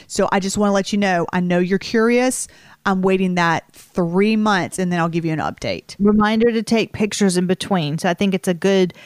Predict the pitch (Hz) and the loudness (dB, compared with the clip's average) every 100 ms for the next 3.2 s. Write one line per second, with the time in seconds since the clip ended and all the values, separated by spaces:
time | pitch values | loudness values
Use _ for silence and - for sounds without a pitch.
0 | - - 202 190 - 214 208 208 202 190 | -18 -2 -2 0 0 2 4 2 2 0
1 | 190 202 180 175 185 180 165 - _ _ | -2 0 0 0 -2 0 -2 -4 _ _
2 | _ _ 202 - 180 165 170 175 185 175 | _ _ -6 -4 -4 -4 -4 -4 0 0
3 | 165 - | 0 -4